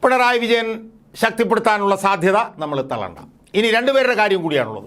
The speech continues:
ഒന്ന് ഇ പി ജയരാജൻ. ഇ പി ജയരാജനെ ഇപ്പോൾ പുറത്താക്കിയതിൻ്റെ പ്രധാനപ്പെട്ട കാരണം എന്താ? ഇ പി ജയരാജൻ ഇപ്പോൾ പുറത്താക്കിയതിൻ്റെ പ്രധാനപ്പെട്ട കാരണം എം വി ഗോവിന്ദനെതിരെ ഇ പി ജയരാജൻ നിൽക്കുന്നു എന്നുള്ളതാണ്.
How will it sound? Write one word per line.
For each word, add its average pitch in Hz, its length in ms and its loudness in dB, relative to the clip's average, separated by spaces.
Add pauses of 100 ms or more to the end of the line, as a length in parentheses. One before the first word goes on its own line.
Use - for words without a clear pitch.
(120)
ഒന്ന് 202 220 2
ഇ - 80 -10
പി 220 80 0 (100)
ജയരാജൻ. 123 320 0 (1080)
ഇ 254 120 2
പി 285 140 2
ജയരാജനെ 269 420 2
ഇപ്പോൾ 277 260 2
പുറത്താക്കിയതിൻ്റെ 240 760 0
പ്രധാനപ്പെട്ട 226 500 -2
കാരണം 202 240 -2
എന്താ? 151 120 2 (880)
ഇ 233 100 2
പി 254 120 2
ജയരാജൻ 240 340 2
ഇപ്പോൾ 233 240 0
പുറത്താക്കിയതിൻ്റെ 220 500 -2
പ്രധാനപ്പെട്ട 190 500 -2
കാരണം 185 260 -2 (460)
എം 220 80 0 (100)
വി 254 60 4 (120)
ഗോവിന്ദനെതിരെ 226 640 2 (200)
ഇ 220 120 -2
പി 226 160 -2
ജയരാജൻ 202 420 0
നിൽക്കുന്നു 190 320 -2 (120)
എന്നുള്ളതാണ്. 110 420 -6